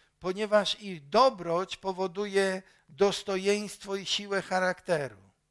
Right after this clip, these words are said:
Jednak fakt pozostaje faktem. Nie mają mocy Bożej.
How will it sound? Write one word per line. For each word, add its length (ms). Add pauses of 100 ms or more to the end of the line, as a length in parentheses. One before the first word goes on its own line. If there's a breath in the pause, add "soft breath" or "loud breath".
(1300)
Jednak 640
fakt 480
pozostaje 760
faktem. 680 (1600)
Nie 220
mają 360
mocy 400
Bożej. 420